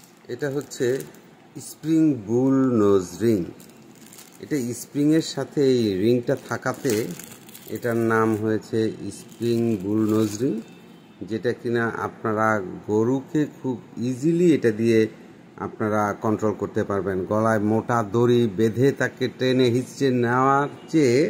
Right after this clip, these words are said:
এটা যদি আপনারা তার নাকে ইউজ করতে পারেন, নাকে এটা, এটা এই যে এই, এই, এই,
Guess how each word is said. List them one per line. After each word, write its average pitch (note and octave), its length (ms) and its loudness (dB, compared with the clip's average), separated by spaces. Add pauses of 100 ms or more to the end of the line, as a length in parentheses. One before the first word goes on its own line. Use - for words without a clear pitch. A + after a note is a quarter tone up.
(640)
এটা C3+ 260 0
যদি D3 300 0
আপনারা D3 420 2
তার D3+ 240 2
নাকে B2+ 580 2 (580)
ইউজ C#3 320 2
করতে C3+ 300 0
পারেন, G#2+ 380 2 (600)
নাকে A#2+ 380 -2 (120)
এটা, A#2+ 180 0 (360)
এটা A2+ 200 -4
এই B2 140 2
যে A#2+ 120 -2
এই, B2+ 200 2 (160)
এই, C#3 100 2 (140)
এই, D3 80 4